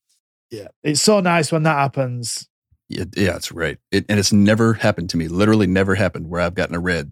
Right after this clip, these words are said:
Speaker 2: that goes into my team. First time ever. It's only been, what, eleven years? But
Speaker 1: Really?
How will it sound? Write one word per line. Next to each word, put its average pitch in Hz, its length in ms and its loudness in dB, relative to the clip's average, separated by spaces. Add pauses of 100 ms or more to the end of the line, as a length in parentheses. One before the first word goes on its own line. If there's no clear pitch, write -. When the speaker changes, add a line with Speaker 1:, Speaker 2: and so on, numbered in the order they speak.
Speaker 2:
that 85 160 -4
goes 87 240 -2
into 85 220 -4
my 80 100 -8
team. - 300 -12 (500)
First 98 200 -2
time 90 200 0
ever. - 240 -10 (160)
It's - 160 -10
only 104 200 2
been, 92 440 0
what, 90 220 -4
eleven 92 320 2
years? 127 260 2 (220)
But 147 80 -2
Speaker 1:
Really? 196 440 4